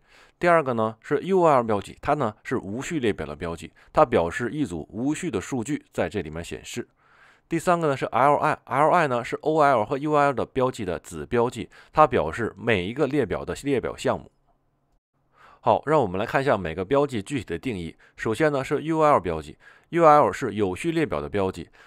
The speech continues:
当在网页上要罗列一些列表内容时呢，O L标记呢提供了一种顺序显示的方法。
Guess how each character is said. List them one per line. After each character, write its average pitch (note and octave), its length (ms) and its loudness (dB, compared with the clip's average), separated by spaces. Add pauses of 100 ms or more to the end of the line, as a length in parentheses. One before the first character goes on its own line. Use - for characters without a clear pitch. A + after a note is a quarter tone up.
(140)
当 D#3+ 180 0
在 D#3 140 0
网 G2 180 -4
页 A2+ 120 0
上 G#2+ 200 -2
要 A2+ 140 2
罗 G2+ 180 0
列 C#3 160 -2
一 A2+ 80 -4
些 C3 200 -4
列 C#3 160 -2
表 F2 160 -2
内 C3+ 100 -2
容 G2 180 -4
时 F#2+ 140 -8
呢 F#2+ 180 -2 (300)
，O C#3 140 4
L C#3+ 160 8
标 D3 180 2
记 C3+ 100 -4
呢 B2 120 -4
提 C3 200 -8
供 C3+ 160 -4
了 B2 60 -6
一 C3+ 100 -4
种 E2+ 220 -8
顺 D#3 220 -4
序 B2+ 120 -8
显 E2+ 220 -8
示 G#2 80 -10
的 F#2+ 80 -4
方 B2+ 180 -2
法。 - 220 -10